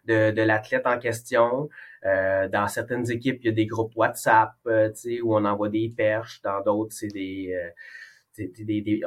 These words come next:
à l'I-, à l'Institut national du sport du Québec, on a une plateforme qui s'appelle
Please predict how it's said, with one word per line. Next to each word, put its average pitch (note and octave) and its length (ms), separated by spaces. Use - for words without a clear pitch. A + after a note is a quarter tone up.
à G#2+ 120
l'I-, A2 180
à G#2 60
l'Institut G#2 260
national A2 280
du G#2+ 80
sport A2 200
du - 80
Québec, A#2 220
on G#2+ 120
a G2+ 40
une G2 120
plateforme A2+ 720
qui - 80
s'appelle G2+ 340